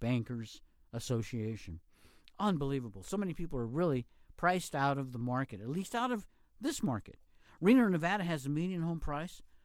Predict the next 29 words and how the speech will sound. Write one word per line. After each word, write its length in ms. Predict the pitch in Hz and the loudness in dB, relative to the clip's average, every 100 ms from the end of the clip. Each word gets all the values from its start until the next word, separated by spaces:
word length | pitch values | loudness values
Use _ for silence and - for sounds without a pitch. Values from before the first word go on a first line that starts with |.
| - - | -20 -4
of 160 | 165 170 | -2 0
over 220 | 170 151 | 0 -2
six 380 | - 220 - - | -6 -8 -8 -8
hundred 400 | 175 175 170 - | -6 -6 -6 -6
thousand 420 | 127 123 117 110 | -6 -4 -6 -8
dollars. 480 | 98 95 80 80 - _ _ _ _ _ - | -6 -8 -10 -14 -20 _ _ _ _ _ -8
That's 360 | - 226 - - - - | -2 -2 -2 -16 -12 -4
like 160 | 156 - | -4 -2
fifty 320 | 254 254 233 | -4 -4 -6
percent 420 | - 147 - 160 | -6 -6 -4 -4
higher 600 | - - 196 254 214 101 85 _ - _ _ _ | -6 -4 2 4 4 -2 -8 _ -20 _ _ _
than 220 | - 165 160 | 2 4 4
the 180 | 143 | 2
average 560 | 156 196 202 139 135 - | 0 0 2 0 -2 -2
median 420 | 139 180 190 156 | 2 4 4 4
home 220 | 147 185 | 4 4
price 300 | 208 139 139 | 4 2 2
across 420 | 143 - 135 143 - | -2 -4 -2 -2 -6
the 120 | 160 | -6
country. 440 | 190 240 - 98 - - - - - | -2 -2 -2 -10 -12 -20 -20 -20 -10
So 200 | - 196 | 0 0
again, 260 | 165 208 208 | 2 2 4
I'm 160 | 156 | 6
reminding 400 | 147 151 156 160 | 6 6 6 6
my 160 | 151 135 | 4 0
listeners 600 | 139 185 147 120 - - - - _ _ _ _ - | -2 -6 -6 -8 -8 -16 -20 -20 _ _ _ _ -6
that 140 | 147 | -4
Reno, 300 | 151 190 240 | 2 4 6
Nevada, 600 | 190 139 143 175 123 110 | 6 4 4 2 2 -2